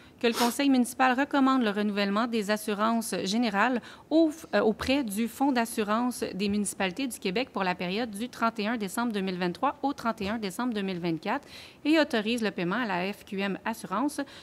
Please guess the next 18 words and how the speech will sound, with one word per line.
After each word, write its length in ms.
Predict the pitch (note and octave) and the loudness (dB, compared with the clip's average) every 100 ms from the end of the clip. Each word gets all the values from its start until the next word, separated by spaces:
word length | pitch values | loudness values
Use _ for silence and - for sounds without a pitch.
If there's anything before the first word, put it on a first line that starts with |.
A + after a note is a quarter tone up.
| - - | -16 -2
d'un 140 | A3+ | 2
montant 320 | A3 A3 C#4 | 2 2 0
de 100 | B3 | 0
prime 260 | F#3+ - C4 | -2 -2 -2
d'assurance 520 | G#3+ G3+ G#3 A#3+ B3 | -2 -4 -4 -4 -2
de 80 | G3+ | -2
l'ordre 260 | G3+ C4 G#3 | -2 -2 -2
de 80 | |
cent 240 | G#3+ C#4 C#4 | -2 0 0
trente 300 | - A#3+ A3+ | 0 -4 -2
mille 180 | B3+ B3 | -4 -4
six 140 | B3 | -6
cent 180 | A#3 A3 | -6 -4
soixante-douze 720 | B3+ B3 A3 G3 B3 C4 B3 - | -6 -4 -4 -2 -4 -6 -6 -8
et 80 | C4+ | -4
quarante-sept 680 | B3 A3 F#3 - C#4 - - - | -2 0 -2 -2 -6 -10 -20 -8
taxes 300 | B3+ - - - | -6 -6 -12 -6
incluses. 760 | B3+ A#3 G#3+ G#3 F#3 D#3 - | -4 -4 -6 -6 -8 -12 -16